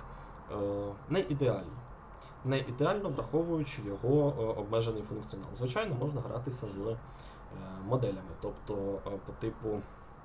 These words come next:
заходимо сюди і обираємо, умовно, тут не Stable Diffusion, а Blue Willow,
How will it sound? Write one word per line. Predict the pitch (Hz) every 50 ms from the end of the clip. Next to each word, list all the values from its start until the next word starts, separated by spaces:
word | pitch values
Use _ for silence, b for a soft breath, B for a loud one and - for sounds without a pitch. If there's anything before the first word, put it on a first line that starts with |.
| - - - - - - - - - - - - - - - - - 110
заходимо | 107 101 - - 117 101 98 98 98
сюди | 98 - 143 143 - 226 - B B B B B B B B - -
і | 110 110
обираємо, | 104 101 110 113 120 117 110 107 104 101
умовно, | 101 98 107 110 107 104 104 101 -
тут | 117 104 - -
не | 104 98
Stable | 95 95 - - - 170 185 185 180 165
Diffusion, | 160 151 143 151 151 151 143 131 131 127 123 123 107
а | 98 95 95 - - - - -
Blue | 110 110 110 104 104
Willow, | 107 104 101 101 98